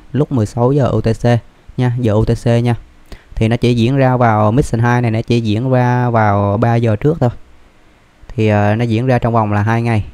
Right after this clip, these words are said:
Đấy, thì hai ngày sau thì nó sẽ snapshot và nó sẽ, ờ, ờ, cho cái địa chỉ ví của các bạn vào danh sách list để mint cái N F T. Thì đây là cái trang mint N F T của chiến dịch DeFi Adventure này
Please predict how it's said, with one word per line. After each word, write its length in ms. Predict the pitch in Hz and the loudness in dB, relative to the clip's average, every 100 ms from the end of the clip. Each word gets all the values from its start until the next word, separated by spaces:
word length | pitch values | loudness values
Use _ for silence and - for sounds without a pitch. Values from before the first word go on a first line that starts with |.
| - - | -16 -4
Đấy, 240 | 101 120 135 - | -2 -2 -6 -6
thì 120 | 107 | -2
hai 200 | 107 113 | 0 0
ngày 140 | 120 104 | -2 -2
sau 280 | 123 117 | -2 -2
thì 120 | 113 104 | 0 -2
nó 80 | |
sẽ 200 | 110 104 | -2 -2
snapshot 640 | 110 110 107 120 - 131 - | -2 -2 -2 -4 0 0 0
và 100 | 110 | -2
nó 120 | 101 | -4
sẽ, 400 | 110 98 98 107 | -4 -4 -2 0
ờ, 300 | 120 131 139 135 - - - - - | 0 0 -2 -4 -10 -20 -20 -20 -4
ờ, 880 | 117 117 113 113 113 110 110 110 110 - - | 0 2 2 0 0 0 0 -2 -4 -6 0
cho 240 | 117 117 | 2 4
cái 80 | 131 | 2
địa 100 | 113 | 0
chỉ 180 | 107 104 | 0 0
ví 240 | 110 139 | 2 0
của 160 | 143 113 | 0 0
các 60 | |
bạn 220 | 104 98 | 2 0
vào 260 | 104 101 98 | 0 0 2
danh 160 | 110 110 | 0 0
sách 220 | 135 139 | -2 0
list 180 | 151 175 - | -2 -2 -4
để 220 | 120 101 | -2 0
mint 280 | 123 123 117 | 0 0 0
cái 80 | 123 | -2
N 20 | |
F 140 | 123 107 | -2 -2
T. 140 | - 120 113 - | 2 2 0 -4
Thì 160 | - 104 | -2 0
đây 220 | 113 120 | 2 2
là 160 | 120 104 | 2 0
cái 140 | 127 - | -2 0
trang 320 | 120 120 120 | 0 2 0
mint 120 | 123 | 0
N 80 | 123 | 0
F 140 | 113 110 - | 0 -2 0
T 260 | 123 120 120 | 2 2 2
của 200 | 110 104 | 2 0
chiến 240 | - 139 | 0 -2
dịch 120 | 120 - - 104 - 131 | -2 -2 -8 -14 -10 -4
DeFi 440 | 110 - 113 117 | -4 -2 -2 0
Adventure 600 | 120 117 117 117 117 107 | 0 2 0 0 0 0
này 180 | 104 | 0